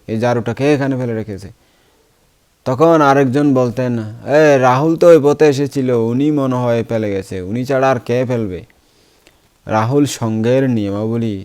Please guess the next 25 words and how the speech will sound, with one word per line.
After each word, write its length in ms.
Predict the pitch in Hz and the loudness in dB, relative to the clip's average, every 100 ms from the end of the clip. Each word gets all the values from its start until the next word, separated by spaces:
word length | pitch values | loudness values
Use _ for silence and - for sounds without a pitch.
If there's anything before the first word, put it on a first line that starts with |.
| 113 | -14
শিল 260 | - 113 107 | -10 -6 -4
বিনয়গুলি 480 | 104 110 104 101 | -4 -4 -6 -6
এত 200 | 90 95 | -10 -10
শ্রদ্ধার 640 | 117 - 104 92 92 113 123 | -12 -10 -10 -10 -8 -6 -6
সাথে 220 | 127 120 | -6 -10
পালন 320 | 117 98 107 | -10 -10 -10
করতেন 360 | 107 101 98 95 | -10 -12 -12 -14
যে 180 | 92 101 _ _ _ - | -14 -16 _ _ _ -6
তিনি 180 | 131 143 | -4 -2
কখনো 760 | - 107 135 143 156 151 120 - _ _ - | -2 -4 -2 -2 0 0 -2 -6 _ _ -16
"আমি 240 | 120 147 | -6 -4
ফেলি 280 | 131 131 127 | -4 -4 -4
নাই, 420 | 120 110 104 82 - _ _ | -4 -6 -8 -12 -18 _ _
কে 160 | - 107 | -12 -8
ফেলেছে 300 | 123 117 113 | -6 -6 -6
আমি 200 | 113 110 | -6 -6
জানি 280 | 104 98 | -6 -8
না, 80 | 98 | -8
আমি 160 | 98 110 | -10 -10
করতে 240 | 98 - | -12 -12
পারবো 280 | 98 92 90 | -14 -14 -14
না", 80 | 85 | -14
এরকম 560 | 92 110 107 113 107 95 _ _ _ - | -10 -8 -6 -6 -8 -10 _ _ _ -10
কিছুই, 720 | 110 - 139 147 143 127 - _ _ _ - | -10 -4 -2 0 0 -2 -6 _ _ _ -18
এ, 380 | - 92 92 | -12 -10 -8